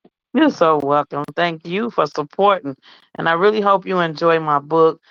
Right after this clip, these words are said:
Only thing I ask is everybody that has my book, go on Amazon and just leave me a review on Amazon once you're done reading it. And, um,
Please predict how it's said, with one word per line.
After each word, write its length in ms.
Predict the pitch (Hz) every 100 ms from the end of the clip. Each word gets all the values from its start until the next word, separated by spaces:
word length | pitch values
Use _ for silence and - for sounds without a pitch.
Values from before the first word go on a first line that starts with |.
| _ _ -
Only 160 | 190 208
thing 140 | 202
I 120 | 185
ask 340 | 160 175 175 175
is 80 | -
everybody 500 | 175 175 170 170 160
that 180 | 151 156
has 400 | 165 156 151 151
my 160 | 156
book, 420 | 147 147 156 151 -
go 260 | 156 175
on 280 | 143 160 151
Amazon 720 | 135 151 156 143 156 151 151 135
and 280 | 135 143
just 240 | 147 139 143
leave 240 | 160 156
me 160 | 156 151
a 80 | 139
review 720 | 135 131 143 156 151 147 151 _ _ _ -
on 180 | 151 147 147
Amazon 560 | 151 151 143 151 147
once 260 | 147 143 -
you're 80 | 143
done 400 | 147 143 135 135
reading 400 | 147 147 143 139
it. 180 | 135 131
And, 420 | 131 131 131 131
um, 400 | 127 123 120